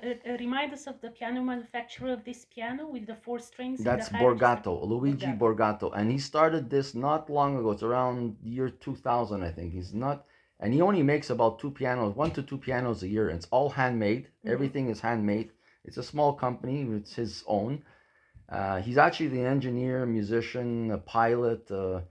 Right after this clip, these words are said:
Speaker 1: Wow.
Speaker 2: he's a bit of everything, and, uh, he has his friendly dog is with him. I don't know if he still has him, his German Shepherd. That's his,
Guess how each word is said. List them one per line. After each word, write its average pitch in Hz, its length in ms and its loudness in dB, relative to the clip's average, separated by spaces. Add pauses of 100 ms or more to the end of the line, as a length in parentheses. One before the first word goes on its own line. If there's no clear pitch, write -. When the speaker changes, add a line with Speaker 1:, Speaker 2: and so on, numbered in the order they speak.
(120)
Speaker 1:
Wow. 180 280 -10 (120)
Speaker 2:
he's 117 300 -4
a 135 60 2
bit 196 180 4
of 151 140 4
everything, 143 520 2
and, 110 400 0 (440)
uh, 90 240 -6
he 95 200 -2
has 135 240 6
his 101 240 -4 (120)
friendly 135 440 2
dog 113 320 6
is 87 200 -2
with 90 200 -4
him. 101 140 -2
I 95 80 0
don't 113 120 -2
know 107 60 -2
if - 100 -6
he 92 60 -8
still 90 220 -6
has 98 220 0
him, 110 120 0
his 85 100 -2
German 95 320 -2
Shepherd. 98 320 -4
That's 107 200 2
his, 95 240 -6